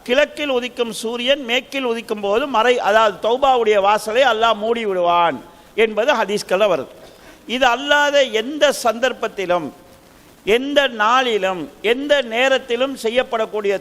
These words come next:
தௌபாவை அல்லாஹு தாலா அங்கீகரிக்கிறான். இந்த தௌபாவை இஸ்லாம் கூடுதலாக வலியுறுத்துகிறது. அல்லாஹு தாலாவுக்கு விருப்பமான ஒரு அமலாகவும் தௌபா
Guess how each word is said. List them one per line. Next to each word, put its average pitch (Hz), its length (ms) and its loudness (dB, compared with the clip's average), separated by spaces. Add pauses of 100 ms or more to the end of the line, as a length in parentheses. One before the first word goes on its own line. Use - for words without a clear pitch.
தௌபாவை 226 640 2 (260)
அல்லாஹு 226 340 2 (100)
தாலா 208 320 2
அங்கீகரிக்கிறான். 165 680 -4 (880)
இந்த 247 240 0
தௌபாவை 277 380 2
இஸ்லாம் 269 540 -2 (120)
கூடுதலாக 269 640 0
வலியுறுத்துகிறது. 208 720 -2 (720)
அல்லாஹு 285 400 2
தாலாவுக்கு 262 560 2
விருப்பமான 285 760 0
ஒரு 262 120 2
அமலாகவும் 247 680 0
தௌபா 226 280 2